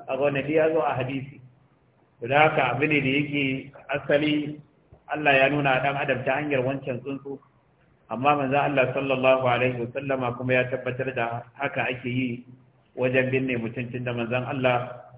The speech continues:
sallallahu alaihi wasallama ya binne a sahabban shi da dama, kuma ya yi bayani kan abin da ya shafi kabari. Wannan tambayar ma ita ma gariba ce,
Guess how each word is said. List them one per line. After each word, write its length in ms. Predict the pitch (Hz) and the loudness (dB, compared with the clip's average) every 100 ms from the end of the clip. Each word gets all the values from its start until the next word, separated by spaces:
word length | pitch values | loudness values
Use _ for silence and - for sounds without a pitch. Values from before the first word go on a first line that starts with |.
| - _ | -20 _
sallallahu 580 | 139 135 127 120 123 123 | -4 0 0 4 4 4
alaihi 400 | 120 117 127 117 | 0 0 -2 -4
wasallama 560 | 110 139 131 131 123 | -6 -6 -2 -2 0
ya 160 | 120 123 | 2 2
binne 640 | 120 127 127 120 120 120 - - - _ - | 2 -2 0 0 -2 -6 -14 -20 -20 _ -4
a 280 | 131 123 120 | 0 0 0
sahabban 500 | 120 113 120 123 127 | -2 -4 -2 0 0
shi 80 | 123 | -2
da 120 | 110 | -4
dama, 360 | 113 120 120 120 | 0 0 0 -4
kuma 160 | 123 123 | -2 0
ya 100 | 123 | 2
yi 120 | 120 | 2
bayani 380 | 117 117 120 120 | 0 -2 -2 -2
kan 160 | 120 101 | -6 -6
abin 240 | 113 120 | -6 -6
da 60 | 113 | -6
ya 100 | 117 | -6
shafi 560 | 113 107 131 147 143 - _ _ _ - | -6 -6 -6 -8 -8 -16 _ _ _ 2
kabari. 340 | 131 113 95 87 - - _ _ _ _ _ _ _ _ _ _ _ _ _ _ - | 4 4 -2 -8 -16 -20 _ _ _ _ _ _ _ _ _ _ _ _ _ _ -6
Wannan 280 | 151 170 165 | 0 2 4
tambayar 340 | 143 139 160 | 2 4 4
ma 140 | 143 139 | 4 2
ita 280 | 143 143 | 2 0
ma 220 | 143 147 143 | 4 6 6
gariba 480 | 123 131 127 120 - | 4 4 4 2 2
ce, 220 | 110 - | -6 -14